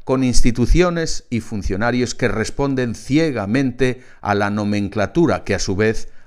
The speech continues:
aplaude y secunda las decisiones del gran líder y de su partido único. La oposición, con Navalny a la cabeza, ha sido silenciada, reprimida y encarcelada.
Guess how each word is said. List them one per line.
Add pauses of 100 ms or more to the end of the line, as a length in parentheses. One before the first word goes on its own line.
(100)
aplaude (220)
y
secunda
las
decisiones (160)
del
gran
líder
y
de
su
partido
único. (640)
La
oposición,
con
Navalny
a
la
cabeza, (240)
ha
sido
silenciada,
reprimida
y
encarcelada.